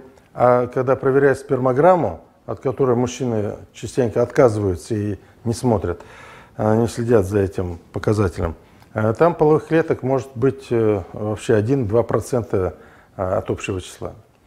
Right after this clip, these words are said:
Мужское бесплодие, оно, э, может быть, проявляться по-разному. И, э, у-, когда проводят спермограмму, то, э, м, э, врач-лаборант описывает, э, э, подвижность, э,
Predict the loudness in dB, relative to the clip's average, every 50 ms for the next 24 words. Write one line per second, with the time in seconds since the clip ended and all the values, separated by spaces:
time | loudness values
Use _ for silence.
0 | _ _ -20 -20 -20 -10 _ 0 0 0 4 4 4 4 4 2 -2 -4 2 4
1 | 4 6 6 4 4 4 2 2 2 2 2 2 2 4 4 4 4 4 2 2
2 | 0 0 0 0 0 0 -2 -6 0 4 6 6 6 8 6 4 4 2 2 4
3 | 4 4 4 2 4 4 6 4 4 2 -2 -2 -2 -4 -8 -10 -18 -20 -20 -20
4 | _ _ 0 2 2 2 2 2 0 0 2 0 0 -4 -8 -10 -8 -6 -4 -4
5 | -4 -4 -4 -6 -4 0 2 4 4 4 4 4 2 4 4 2 0 0 -2 -2
6 | 0 0 0 2 4 4 4 4 4 2 0 0 0 2 2 2 0 -4 -12 -20
7 | -20 -20 -18 _ -6 -2 0 0 0 0 -2 -4 -6 -8 -12 -10 -10 -8 -6 -6
8 | -6 -8 -8 -12 -18 -20 -20 -16 -12 -10 -8 -8 -6 -4 -4 -4 -4 -4 -4 -4
9 | -6 -2 2 2 2 2 2 0 -2 2 2 4 2 2 0 -2 -8 -18 -20 -20
10 | -20 _ -4 -4 -4 -2 -4 -4 -4 -2 2 4 4 4 4 2 0 0 2 2
11 | 2 2 0 -2 -6 -14 -20 -20 -20 -14 _ -2 -2 0 2 0 0 0 0 -4
12 | -4 -4 -4 -4 -4 -4 -6 -8 -6 -2 0 0 0 0 -2